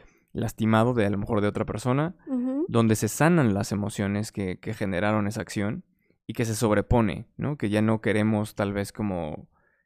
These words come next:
Speaker 1: eh, tomar represalias o... ¿cómo se llama?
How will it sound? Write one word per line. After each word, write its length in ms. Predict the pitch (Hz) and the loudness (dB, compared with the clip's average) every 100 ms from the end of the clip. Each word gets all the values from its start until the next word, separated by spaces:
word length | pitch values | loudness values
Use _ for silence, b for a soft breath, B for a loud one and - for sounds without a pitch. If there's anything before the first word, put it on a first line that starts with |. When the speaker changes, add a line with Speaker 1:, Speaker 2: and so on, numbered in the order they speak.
| _ | _
Speaker 1:
eh, 440 | - 80 71 - - - | -8 -8 -8 -12 -16 -4
tomar 380 | 110 110 107 110 | 0 4 4 4
represalias 840 | 107 110 104 107 101 101 104 - | 2 -2 -2 0 2 0 -2 -4
o... 480 | - 107 104 104 110 - - _ _ _ _ _ _ _ - | -2 0 2 0 -2 -8 -20 _ _ _ _ _ _ _ -4
¿cómo 160 | 113 | -2
se 100 | 113 | 0
llama? 280 | 104 110 127 | 0 0 -2